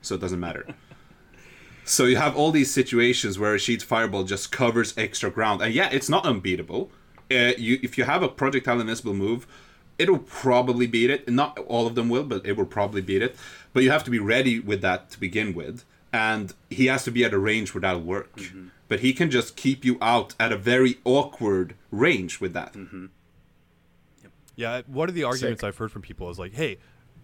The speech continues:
Speaker 3: all the Rashid's doing well are the people who've been playing him,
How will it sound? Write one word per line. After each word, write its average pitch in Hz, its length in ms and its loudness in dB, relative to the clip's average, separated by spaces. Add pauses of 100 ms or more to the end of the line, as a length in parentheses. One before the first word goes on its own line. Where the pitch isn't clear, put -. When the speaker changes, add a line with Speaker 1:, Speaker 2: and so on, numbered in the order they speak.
Speaker 3:
all 165 200 0
the 165 80 -4
Rashid's 127 360 -8
doing 117 240 -2
well 104 160 -2
are 98 120 -4
the 92 80 -12
people 110 260 -10
who've 101 160 -12
been 98 160 -10
playing 107 320 -10
him, 82 220 -12